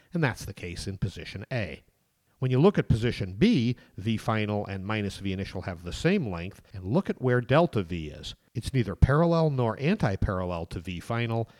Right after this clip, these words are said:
It is perpendicular to V final. Now, you might look at that and say, "Wait, it's not exactly perpendicular, is it?" We'll deal with that when we make this the instantaneous change in velocity in just a minute.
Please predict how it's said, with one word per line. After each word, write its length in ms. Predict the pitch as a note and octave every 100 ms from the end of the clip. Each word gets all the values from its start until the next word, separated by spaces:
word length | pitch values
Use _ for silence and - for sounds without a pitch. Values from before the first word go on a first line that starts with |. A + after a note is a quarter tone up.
| _ -
It 100 | G2+
is 220 | F#2+ -
perpendicular 1120 | - A2+ - G2+ G2 F#3 - G2+ D#2 C2 B1 -
to 120 | A2
V 220 | D#2+ E2
final. 540 | D2+ - C#2+ C2 - B2 _ _ _ _ -
Now, 100 | F2+
you 100 | F2
might 180 | G2 G2+
look 180 | G#2+
at 100 | -
that 120 | F2+ F2+
and 80 |
say, 140 | - G2
"Wait, 180 | D#3+ G2+
it's 160 | -
not 160 | D#3 F#3+
exactly 640 | C#2+ D2+ G2 D#3 - F2
perpendicular, 600 | - F2 F#2 F#2 - F2
is 120 | A2+
it?" 140 | C#3+ - - - -
We'll 100 | A2+
deal 260 | G#2+ C3+ A#2
with 140 | G2+
that 220 | G#2 F#2 - - -
when 200 | G#2+ F#2+
we 120 | F#2
make 300 | F#2+ G2 -
this 260 | G2+ F#2 - G#2+
the 220 | G2+ -
instantaneous 1200 | A2 F#2+ - - F2 - - C#3+ A#2 D#2+ - - - _ -
change 400 | - G2+ E2+ G2
in 100 | D#2+
velocity 580 | E2 D#2+ - - D#2+ D#2+
in 100 | E2
just 280 | E2 -
a 40 | F#2+
minute. 260 | E2 C2+